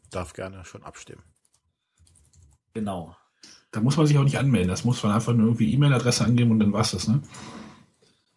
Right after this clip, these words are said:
Speaker 3: Genau, man gibt fünf Titel an und ein Kinderspiel und dann Adresse, fertig, nix registrieren, nix, nix.
Speaker 2: Genau.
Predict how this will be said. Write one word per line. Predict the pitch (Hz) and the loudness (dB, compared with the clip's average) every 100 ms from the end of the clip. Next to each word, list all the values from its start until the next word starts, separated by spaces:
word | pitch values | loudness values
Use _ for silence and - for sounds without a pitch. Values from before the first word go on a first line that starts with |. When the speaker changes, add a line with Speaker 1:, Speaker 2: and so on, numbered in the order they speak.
| - | -2
Speaker 3:
Genau, | 139 120 | 2 4
man | 113 131 | 4 4
gibt | 151 - | 0 2
fünf | 160 147 | 0 2
Titel | - 190 196 | 2 2 2
an | 180 185 214 - _ _ _ _ _ _ _ _ _ _ _ _ | 4 2 0 -6 _ _ _ _ _ _ _ _ _ _ _ _
und | 117 110 | -8 -4
ein | 123 | -4
Kinderspiel | 131 190 180 175 165 165 160 | 0 2 2 0 0 2 0
und | 131 | 0
dann | 135 131 131 - | -2 0 -2 -4
Adresse, | - 117 131 - 131 127 | -6 -2 0 0 0 -2
fertig, | - 120 113 117 - | -2 0 0 0 -2
nix | 113 123 - - 117 | -2 -2 -4 -4 -2
registrieren, | 117 110 - 123 120 | 0 0 0 2 2
nix, | 107 - - - - _ _ _ | 0 -2 -2 -6 -14 _ _ _
nix. | 131 120 | -4 0
Speaker 2:
Genau. | 156 - 107 | 0 0 -2